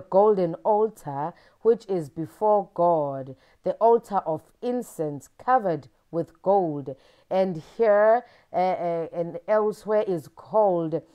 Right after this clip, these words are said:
the golden altar, when we are reminded, uh, in the tabernacle, in the physical,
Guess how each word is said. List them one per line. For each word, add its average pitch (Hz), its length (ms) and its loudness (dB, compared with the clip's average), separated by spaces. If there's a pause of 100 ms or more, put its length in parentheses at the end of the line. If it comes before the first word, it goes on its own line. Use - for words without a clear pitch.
(200)
the 185 220 -2
golden 196 460 4 (120)
altar, 196 500 -2
when 170 420 0 (260)
we 185 120 0
are 180 140 4
reminded, 180 680 -2
uh, 170 640 -2
in 202 200 -4
the 170 100 -2
tabernacle, 170 840 -4
in 196 240 -6
the 165 120 0
physical, 175 640 -6